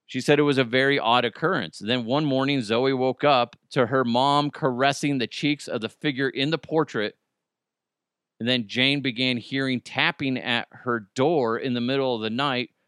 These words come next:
for three consecutive days. Two weeks later, Zoe and her partner, Ben, were walking about three miles from our home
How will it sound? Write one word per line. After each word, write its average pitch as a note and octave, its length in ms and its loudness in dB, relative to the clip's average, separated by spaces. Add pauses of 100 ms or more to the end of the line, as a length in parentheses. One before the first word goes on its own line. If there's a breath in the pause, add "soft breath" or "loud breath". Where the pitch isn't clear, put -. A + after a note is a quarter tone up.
(120)
for C3 120 -2
three C3 420 -2
consecutive A#2 760 -4
days. D3+ 460 0 (340)
Two D3 200 0
weeks C3 300 -4
later, G#3+ 300 2
Zoe D3+ 340 0 (160)
and G#2+ 680 0
her A2 160 -6 (100)
partner, A#2+ 360 -2
Ben, A2 520 0 (320)
were B2+ 160 0
walking C3 480 -2
about A2+ 280 -2
three D3 260 -4
miles C3 340 0
from B2 260 -6
our A#2 140 0
home A2+ 360 -4